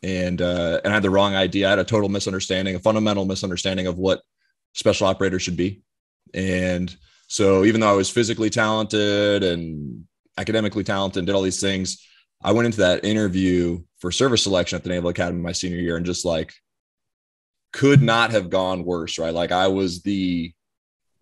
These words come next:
I highlighted the, the aspects of my personality at that time, which were true and relevant, which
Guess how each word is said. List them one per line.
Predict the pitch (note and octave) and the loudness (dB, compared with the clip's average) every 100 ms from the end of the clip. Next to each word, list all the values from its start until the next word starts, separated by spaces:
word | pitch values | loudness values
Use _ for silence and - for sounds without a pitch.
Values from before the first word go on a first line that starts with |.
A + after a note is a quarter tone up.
| _ _ - | _ _ -6
I | G#2 | -2
highlighted | B2+ C3 B2+ A#2+ A2 | 2 4 4 4 2
the, | F#2+ F#2+ | 0 -2
the | F2 | -2
aspects | F2 G#2+ - A2 G#2+ - | -2 -2 0 0 0 -2
of | F#2 - - | -4 -6 -10
my | F#2 G2 | -4 -2
personality | A2 G2 F2+ F#2 G2+ | -2 -4 -2 0 0
at | G2+ | 0
that | A2 | -2
time, | A2 A2 A2 G#2+ | -2 -2 -6 -6
which | F#2+ | -4
were | G2+ | -4
true | G2 C3+ A#2 G#2 G#2 | -4 0 0 0 -4
and | E2+ F#2 | -6 -2
relevant, | G2 G2+ F#2+ - _ _ _ _ - | 0 2 0 -6 _ _ _ _ -4
which | F#2+ F2+ - - | -2 -2 -4 -8